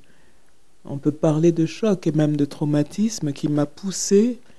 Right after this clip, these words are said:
vers, euh, une quête du dire. J'avais besoin d'exprimer cette chose et je ne pouvais pas l'exprimer à travers le mouvement. Je voulais entrer en conversation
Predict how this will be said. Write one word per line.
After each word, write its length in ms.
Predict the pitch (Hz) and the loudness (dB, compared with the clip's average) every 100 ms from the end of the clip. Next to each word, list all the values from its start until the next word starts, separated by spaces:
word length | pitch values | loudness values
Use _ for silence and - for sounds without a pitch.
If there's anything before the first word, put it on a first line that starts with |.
| - - - - | -20 -20 -20 -18
vers, 480 | 160 160 170 175 165 | -2 4 6 6 2
euh, 640 | 151 147 147 127 127 92 - - 147 151 - - - - - - - - 131 - | 0 0 0 -2 -4 -6 -8 -8 -10 -10 -16 -20 -20 -20 -20 -20 -20 -16 -12 -4
une 180 | 156 | -2
quête 460 | 156 - 220 214 143 | -2 2 2 2 -6
du 160 | 143 156 | -2 -2
dire. 400 | 143 160 143 139 | 4 6 6 6
J'avais 260 | 156 151 | 4 4
besoin 460 | 147 175 180 202 214 | 4 4 4 4 4
d'exprimer 540 | 160 - - 156 151 | 2 0 -8 -6 -4
cette 240 | 147 143 139 | -4 -6 -6
chose 340 | - 131 127 | -2 0 0
et 40 | |
je 120 | 131 135 | -2 -2
ne 80 | |
pouvais 300 | 135 160 175 | -6 0 0
pas 220 | 180 202 202 | 2 2 4
l'exprimer 680 | 151 - 143 139 147 156 160 - - - - - | 2 -2 -4 0 2 2 -2 -18 -20 -20 -14 -6
à 120 | 147 | -6
travers 400 | - 156 156 165 | 0 2 4 4
le 100 | 151 | 4
mouvement. 400 | 147 139 143 139 | 0 -2 -4 0
Je 100 | 147 | 0
voulais 360 | 143 156 190 - | 2 2 2 2
entrer 340 | 156 - 185 | -4 2 4
en 100 | 165 | 4
conversation 1040 | 156 147 143 139 - 139 131 - 165 190 | 2 0 2 0 0 -4 -4 2 4 4